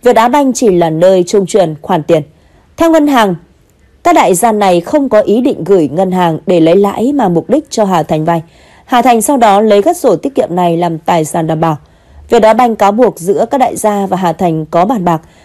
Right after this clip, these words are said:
Nếu Thành không trả được tiền thì họ sẽ có cơ sở quay lại đòi ngân hàng. Đó là lý do Thành khăng khăng đòi lập sổ tiết kiệm đồng sở hữu. Ngân hàng này khẳng định không phải bị hại, không bị thiệt hại do các khoản vay của Thành đều có tài sản đảm bảo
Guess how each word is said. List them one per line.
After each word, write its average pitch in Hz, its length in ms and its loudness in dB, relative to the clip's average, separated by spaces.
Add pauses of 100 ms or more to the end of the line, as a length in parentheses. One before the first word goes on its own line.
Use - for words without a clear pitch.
(120)
Nếu 233 260 4
Thành 226 300 0
không 302 240 -2
trả 220 180 -2
được 170 200 -4
tiền 180 260 2
thì 180 100 -2
họ 175 220 -4
sẽ - 300 -6
có 165 220 2
cơ 214 260 -2
sở 202 340 0
quay 202 180 0
lại 180 240 0
đòi 170 220 2
ngân 165 140 -4
hàng. 160 180 -4 (440)
Đó 220 120 2
là 311 100 4
lý 254 160 2
do 285 260 -2
Thành 196 320 -4
khăng 214 220 -4
khăng 202 320 -2
đòi 170 240 2
lập 160 160 0
sổ 175 140 0
tiết 233 220 -6
kiệm 185 160 2 (180)
đồng 160 260 0
sở - 180 -4
hữu. 151 200 -2 (580)
Ngân 226 140 2
hàng 185 140 2
này 170 160 2
khẳng 165 240 -2
định 170 180 0
không 214 220 -2
phải 185 260 2
bị 175 160 -6
hại, 175 260 -4 (100)
không 262 260 -2
bị 214 200 0
thiệt 175 160 -2
hại 156 180 -4 (280)
do 190 240 2
các - 140 -6
khoản 170 240 0
vay 180 220 2
của 175 160 0
Thành 160 320 -2
đều 180 160 0
có 170 320 0
tài 202 140 0
sản 165 220 -2
đảm 165 140 -2
bảo 160 220 0